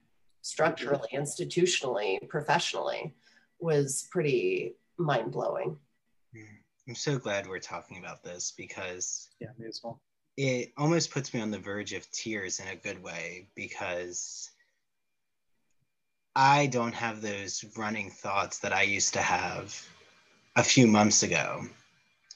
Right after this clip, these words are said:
Speaker 2: Like, for me, I reached this point where I actually had a suicidal ideation in February and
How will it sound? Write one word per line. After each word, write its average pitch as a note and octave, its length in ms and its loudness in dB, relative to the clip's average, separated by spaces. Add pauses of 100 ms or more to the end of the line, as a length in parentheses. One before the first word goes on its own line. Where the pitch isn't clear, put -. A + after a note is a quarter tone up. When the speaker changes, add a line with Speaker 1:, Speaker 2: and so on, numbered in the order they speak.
(340)
Speaker 2:
Like, A2+ 240 6
for C3 180 8
me, A#2+ 580 10 (1000)
I C3 140 10
reached C3+ 300 12
this B2 200 10
point A#2 500 8
where G2+ 680 8 (920)
I D3 100 10
actually D#3 340 10
had G2+ 200 6
a F#2 40 4
suicidal F#2+ 680 6
ideation F#2 960 0 (100)
in A2 140 4
February E2+ 840 2 (800)
and G#2+ 600 6